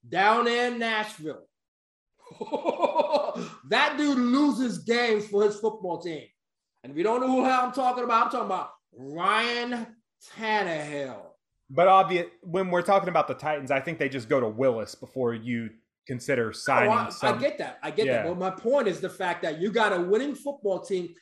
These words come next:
Speaker 1: that is structured just like the Niners and the Titans. The difference, of the qu-, difference is the quarterbacks. You can say whatever you want about Jimmy G. Again, N F C Championship game, up by ten points,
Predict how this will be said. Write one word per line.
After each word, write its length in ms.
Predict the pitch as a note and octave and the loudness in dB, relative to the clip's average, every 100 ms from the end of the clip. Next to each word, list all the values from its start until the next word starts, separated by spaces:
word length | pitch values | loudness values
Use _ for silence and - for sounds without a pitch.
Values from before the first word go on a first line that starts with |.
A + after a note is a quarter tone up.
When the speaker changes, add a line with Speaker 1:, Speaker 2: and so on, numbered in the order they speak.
| _ | _
Speaker 1:
that 160 | F#3+ G3 | -4 -2
is 80 | F#3 | -4
structured 640 | - - C4+ - F3 - _ _ A2 | -6 0 0 0 -8 -10 _ _ _
just 340 | - B3+ - | -4 -4 -2
like 240 | C4+ C4+ C4 | -2 -2 -2
the 80 | B3+ | -2
Niners 600 | A#3 G3+ D3 - - _ _ _ _ | 2 2 0 -8 -20 _ _ _ _
and 100 | F#3+ | -2
the 80 | G3+ | -2
Titans. 720 | G#3 - - - - - - _ _ _ | -2 0 0 0 -10 -20 -20 _ _ _
The 120 | C3 B2+ | -6 2
difference, 280 | G#3 A#3 | 2 2
of 80 | C4 | -2
the 60 | B3 | -4
qu-, 280 | - C4 E3 | -6 -4 -2
difference 320 | A#3+ B3 C4 | -2 -2 -4
is 240 | D#4+ D#4+ - _ | -4 -4 -12 _
the 100 | G#3 | -4
quarterbacks. 580 | G#3 A#3+ A#3+ F#3 D3 - - _ _ - | 0 2 2 2 -4 -10 -20 _ _ -12
You 120 | A3+ | -6
can 140 | F#4 - | -4 0
say 160 | A#3+ | 0
whatever 300 | G3 G3 F#3 | 2 2 0
you 100 | F3 | 0
want 180 | F3+ B3 | -2 0
about 200 | F3+ D#3 | -2 -2
Jimmy 200 | F#3 F3+ | -2 -4
G. 360 | D#3+ G3+ C3+ - _ _ - | -4 -4 -4 -12 _ _ -6
Again, 300 | D#3+ F3+ - - - | -2 -2 -4 -16 -10
N 140 | F3+ C4 | -2 -2
F 80 | |
C 120 | C4+ C#4+ | -2 -4
Championship 440 | C4 B3 - G3+ | -2 -4 -6 -2
game, 300 | G#3 G3 F#3 - _ - | 0 0 -4 -14 _ -8
up 180 | G#3 - | -4 -2
by 120 | B3 | -2
ten 240 | B3 A#3+ | 0 -4
points, 340 | A#3+ F#3+ E3+ | -2 -2 -4